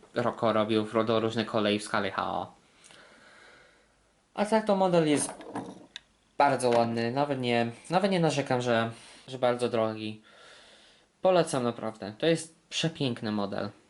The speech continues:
Instrukcje do tego lokomotywy, jak rozebrać, jak wyjąć okno, silnikiem, dekoder, to znajdziecie na samym dole pudełka.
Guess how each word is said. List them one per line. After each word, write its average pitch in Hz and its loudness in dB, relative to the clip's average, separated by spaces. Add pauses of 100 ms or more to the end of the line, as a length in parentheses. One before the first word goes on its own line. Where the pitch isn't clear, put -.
(180)
Instrukcje 202 -4
do 170 0
tego 160 2
lokomotywy, 147 0
jak 127 0
rozebrać, 123 0
jak 117 -2
wyjąć 123 0
okno, 117 0
silnikiem, 120 0
dekoder, 120 0
to 117 0
znajdziecie 123 0
na 113 0 (1040)
samym 131 0
dole 113 2
pudełka. 110 0